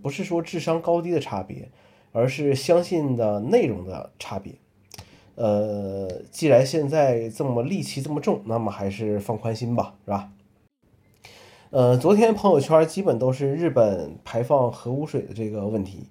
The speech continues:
这个内容，然后今天又都消失了。呃，除了抢盐的人之外，好像大家又回到了原来的生活，骂一句“日本人不靠谱”，然后赚点流量，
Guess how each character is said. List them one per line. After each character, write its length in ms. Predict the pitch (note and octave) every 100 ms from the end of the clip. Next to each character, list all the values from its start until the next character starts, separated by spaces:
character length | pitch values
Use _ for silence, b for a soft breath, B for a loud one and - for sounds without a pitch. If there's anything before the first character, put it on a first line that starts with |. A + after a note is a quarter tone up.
| _
这 120 | A#2
个 60 | G#2+
内 140 | A#2
容， 140 | G2 - b b b b
然 120 | - A2+
后 80 |
今 160 | B2 C3
天 440 | B2 C3 B2 A#2+
又 80 | A#2+
都 100 | A2+
消 160 | A2 A#2+
失 140 | C#3
了。 220 | C#3 - - B B B B B
呃， 200 | B2 A2
除 180 | G#2+ D3+
了 60 | F3
抢 260 | - A#2+
盐 160 | G#2+ C#3
的 100 | F#3
人 160 | B2
之 160 | A#2 A#2
外， 320 | A#2+ A#2 G2
好 220 | F#2+ G#2
像 100 | G2+
大 140 | B2 C3
家 140 | B2+
又 100 | D#3
回 180 | - G#2
到 120 | B2
了 100 | A#2
原 140 | G#2+ A2
来 100 | A#2+
的 60 |
生 200 | B2 C#3
活， 220 | C3+ - - _ b b b b b
骂 240 | - F3+ C3
一 100 | C3+
句 160 | D3 E3
“日 120 | F3
本 120 | C3+
人 160 | B2 C3
不 80 |
靠 160 | C#3 D#3
谱”， 440 | B2+ A2+ G2+ F#2+ G2+
然 160 | A2+
后 140 | C3 C3+
赚 160 | D3+
点 120 | A#2+
流 160 | F#2+ F#2+
量， 300 | C#3 A#2+ b